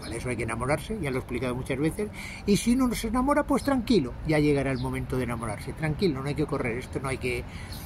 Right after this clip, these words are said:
no hay que buscar, como se hace ahora, pedir tanda, ¿no? Pedir cita, no, no, no, aquí se enamora uno por arte de magia, según mueva la energía, Dios Todopoderoso y todos los entes, todos los seres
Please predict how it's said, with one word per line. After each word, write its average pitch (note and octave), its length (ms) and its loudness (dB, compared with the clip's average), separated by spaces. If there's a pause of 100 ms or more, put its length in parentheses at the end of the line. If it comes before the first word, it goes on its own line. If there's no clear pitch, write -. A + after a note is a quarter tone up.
(260)
no D3 80 2
hay C#3 80 4
que D3 120 2
buscar, C#3 580 4 (200)
como C3+ 200 0
se D3 120 0
hace C#3+ 220 0
ahora, C3+ 460 2
pedir D3 260 4
tanda, A#2+ 380 2
¿no? E3+ 120 0
Pedir C#3 260 2
cita, B2 300 -2
no, A2+ 120 -8
no, A#2+ 180 -8
no, B2 120 -8
aquí C3 340 -6
se C#3+ 120 -2
enamora B2 320 -2
uno D3+ 320 2 (500)
por D3+ 140 6
arte C#3+ 200 4
de D3 120 6
magia, D#3 400 4 (500)
según C#3+ 480 2
mueva D3 440 4
la D3 220 4
energía, D3+ 640 0 (180)
Dios F3 240 4
Todopoderoso C#3 760 0
y D3 100 -2
todos F3+ 280 2
los C#3+ 200 0
entes, C#3 500 -2
todos C#3 120 2
los B2 140 -2
seres D#3+ 280 -4